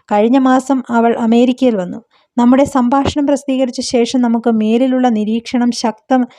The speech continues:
നമുക്ക് മേലുള്ള സ്-, നിരി-, നമുക്ക് മേലുള്ള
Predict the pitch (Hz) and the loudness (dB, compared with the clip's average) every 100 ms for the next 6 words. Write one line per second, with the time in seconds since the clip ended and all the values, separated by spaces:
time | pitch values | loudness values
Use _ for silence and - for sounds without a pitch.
0 | - - - 240 262 320 294 269 262 262 | -20 -10 -2 2 2 2 2 2 2 0
1 | 226 220 220 - _ _ - 240 262 311 | -2 -4 -4 -6 _ _ -2 0 2 2
2 | 285 262 262 | 4 4 2